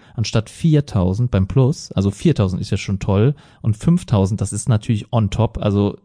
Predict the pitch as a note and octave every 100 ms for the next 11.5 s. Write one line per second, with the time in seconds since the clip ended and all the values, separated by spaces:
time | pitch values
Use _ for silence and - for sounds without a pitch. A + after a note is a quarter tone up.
0 | - A2+ G#2+ A2 - - G#2+ G#2 G2+ G#2
1 | G#2 G2 - C3 G2 F2+ F2+ F#2 F#2+ F#2
2 | F#2 B2 G2 F#2+ F#2+ F#2 F2+ C#3+ C3+ -
3 | F#2+ F#2 F#2 F2+ - F#2+ F2+ - F#2 A#2+
4 | C#3+ - - - - A2+ A#2+ A#2+ - A#2
5 | A2+ A2+ A2+ - - B2+ C#3 C#3 C3+ B2+
6 | B2 B2+ C3 F#2 G#2+ - - A#2+ A2 A#2
7 | - G#2 - - G#2 - - - - -
8 | A2+ D3 F3+ E3+ F3+ - - E3+ - C#3+
9 | C#3+ C#3 C3+ C3+ C3+ C3+ C3 - C3+ C3
10 | B2 B2+ C3 B2 - A#2 B2 C#3+ E3+ -
11 | F2+ - E2 -